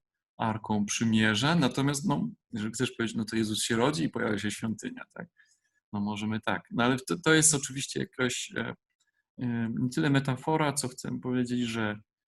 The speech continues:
funkcję świątyni w doskonały sposób, e, i Chrystus przejmuje, ale Maryja, ponieważ od nie-, od niej ma ciało, również funkcję świątyni ma, nie?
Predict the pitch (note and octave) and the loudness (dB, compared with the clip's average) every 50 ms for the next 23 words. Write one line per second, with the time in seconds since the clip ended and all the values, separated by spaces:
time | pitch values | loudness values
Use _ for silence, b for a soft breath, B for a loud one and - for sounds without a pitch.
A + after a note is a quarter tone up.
0 | _ _ _ - - - - F3+ F#3 F3 F3 - - C3+ - - - C#3 B2+ B2+ | _ _ _ -16 -10 0 0 2 2 2 0 0 -2 -2 -2 -2 0 0 0 0
1 | C3+ D3 C3+ B2+ A#2 A2+ B2 B2+ - - - C#3 C3+ C#3 C#3 C#3 C3 B2+ B2+ - | 0 0 0 0 0 0 0 0 0 -2 -2 -4 -2 0 0 0 0 -2 -2 -2
2 | - A#2 A2 G#2+ - - B2+ B2+ - - - _ _ _ _ _ _ _ _ _ | -2 -4 -4 -4 -2 -4 -4 -6 -6 -12 -20 _ _ _ _ _ _ _ _ _
3 | _ _ _ A#2+ A2+ A2 G#2+ G#2+ G#2+ A2 A2 G#2+ - - B2+ - - C3+ C3 - | _ _ _ -2 -2 0 0 0 2 2 0 0 -2 -4 -6 -2 0 0 0 2
4 | - B2+ - - - - B2+ A#2+ A#2 A#2 B2 C#3 D3+ - B2 A#2+ A#2+ A#2+ B2 B2 | 0 0 -2 -2 0 0 2 2 4 4 4 4 4 4 4 4 4 6 4 4
5 | C3 E3 F3+ C3 A#2+ - B2+ A#2+ A#2+ A2+ A2+ G#2+ - - - - A#2 A2 A#2 B2 | 4 4 4 2 2 2 0 0 0 0 0 -2 -4 -6 -6 -6 -2 0 2 2
6 | C#3 D#3+ F3 E3+ - - - - _ _ _ - C3+ D#3+ D3+ B2 A#2+ G#2 G#2 G2+ | 4 4 4 4 2 -2 -8 -12 _ _ _ 0 0 2 2 2 2 4 4 4
7 | G2+ G2 G2 - - A#2+ A2 G#2 G#2 A#2+ C3 D3+ E3+ - - _ _ _ _ _ | 2 0 -2 -2 -2 -2 -2 -2 -2 -2 -2 -2 -2 -6 -10 _ _ _ _ _
8 | _ - B2 B2 D3 D3+ D#3+ D3+ D#3+ - D#3+ C#3 - - C3+ - - - B2+ B2 | _ 0 2 2 4 2 2 0 0 -2 -4 -4 -4 -4 -4 -4 -2 0 -2 -2
9 | - - A#2+ A#2+ A#2+ C3 D#3 C#3+ - E3 - _ _ _ _ - A2 A2 A#2 - | 0 -2 -2 0 0 0 0 0 -2 -4 -10 _ _ _ _ -12 -10 -8 -8 -8